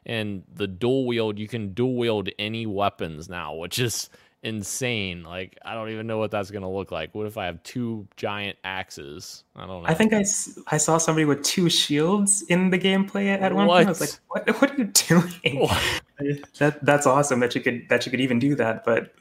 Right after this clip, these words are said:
Speaker 1: Yeah.
Speaker 2: <laughs> Oh, man.
Speaker 1: The, the
Speaker 2: But, yeah.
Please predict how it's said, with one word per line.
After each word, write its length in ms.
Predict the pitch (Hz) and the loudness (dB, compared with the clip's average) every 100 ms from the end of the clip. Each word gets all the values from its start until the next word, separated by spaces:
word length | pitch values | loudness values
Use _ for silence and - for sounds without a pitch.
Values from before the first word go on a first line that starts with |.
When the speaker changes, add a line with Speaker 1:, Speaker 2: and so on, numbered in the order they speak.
| 147 - - 117 | 0 0 -4 2
Speaker 1:
Yeah. 200 | 196 107 98 - - _ | 2 2 -4 -4 -6 _
Speaker 2:
<laughs> 340 | _ _ _ | _ _ _
Oh, 240 | 131 120 117 | -8 -6 -6
man. 340 | 117 113 113 113 | -8 -8 -8 -8
Speaker 1:
The, 200 | 117 - | -8 -8
the 160 | 117 117 | -4 -2
Speaker 2:
But, 380 | 135 139 - - _ _ - - 165 | 4 4 2 -12 _ _ -20 -2 4
yeah. 240 | 156 - | 4 4